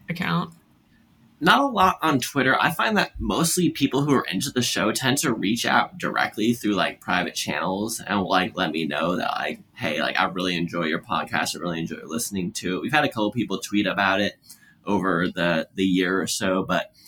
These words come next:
Speaker 2: it's also because I hang out in so many Discords, so I'm always, like, blasting it out to kind of the communities I'm in anyway. And I've, like, built up fans through, like, the React Podcast Discord or Open Sauce or the Redwood Discord, and people seem to really appreciate it and just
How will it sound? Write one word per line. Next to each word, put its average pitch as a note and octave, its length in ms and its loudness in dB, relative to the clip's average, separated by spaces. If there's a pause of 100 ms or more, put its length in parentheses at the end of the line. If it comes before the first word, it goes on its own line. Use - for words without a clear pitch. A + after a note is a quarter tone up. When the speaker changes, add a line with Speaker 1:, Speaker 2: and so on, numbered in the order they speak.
(260)
Speaker 2:
it's A#2 160 2
also D#3+ 200 4
because A2 220 0
I - 120 2
hang G#2+ 200 -2
out F2+ 120 -4
in - 40 -12
so - 160 -4
many F2 200 0
Discords, A#2 640 -2
so F2 220 0
I'm E2+ 180 0
always, F#2+ 240 0
like, E2+ 200 0
blasting E2 460 0
it E2 100 -2
out F2+ 260 0
to - 160 -4
kind G#2 180 -2
of F2 60 -4
the - 80 -8
communities F#2 580 0
I'm G2 180 -2
in F#2+ 220 -4
anyway. A#2 800 0
And F2+ 140 0
I've, D2+ 100 0
like, E2 260 -4
built F#2 280 -4
up - 180 -4
fans F2+ 640 -4
through, F#2+ 220 -6
like, - 160 -6
the D#2 80 -20
React E2+ 320 -2
Podcast G2 460 -2
Discord F2+ 560 -4
or D2 280 -8
Open F2+ 240 -4
Sauce - 600 -2
or D#2 240 -4 (400)
the G2+ 80 -4
Redwood E2+ 320 -2
Discord, E2 560 -2
and E2+ 180 -4 (440)
people F2+ 540 0
seem F#2+ 340 2
to F2 340 0
really F#2 220 0
appreciate - 680 -2
it - 260 -2
and E2 220 -2
just - 400 -4